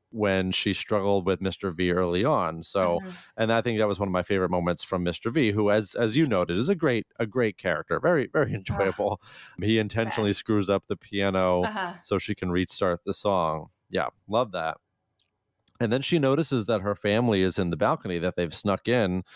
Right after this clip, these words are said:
Speaker 2: Mm-hmm.
Speaker 1: And she initially, you know, as she's singing, is sort of having this deja vu of, like, "There they are here supporting me, great," but not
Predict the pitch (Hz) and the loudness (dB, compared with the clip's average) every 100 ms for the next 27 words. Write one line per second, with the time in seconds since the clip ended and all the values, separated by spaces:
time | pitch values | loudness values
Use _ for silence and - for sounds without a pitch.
0 | - 202 190 127 _ - 104 95 - 95 | -16 -14 -14 -18 _ -2 -2 0 0 2
1 | 92 92 117 - 101 92 90 90 87 85 | 2 2 0 0 0 2 2 2 2 2
2 | 85 101 95 - 101 107 87 78 90 - | 0 0 -2 0 -2 0 0 0 -2 -4
3 | - - 90 92 - 95 90 95 95 98 | -18 -10 -4 -2 0 0 0 0 0 0
4 | 95 92 - 98 95 90 87 85 160 160 | 0 -2 0 0 2 2 0 2 2 4
5 | 95 90 87 87 - 92 90 90 110 131 | 2 2 0 0 0 2 2 4 4 4
6 | 127 123 117 - _ _ _ - 175 160 | 2 2 0 -4 _ _ _ 2 4 4
7 | 156 - - 151 156 135 123 127 123 135 | 2 -2 0 0 2 2 2 0 0 2
8 | 139 123 107 117 110 110 110 117 117 113 | 4 2 -2 -2 -2 0 2 4 2 0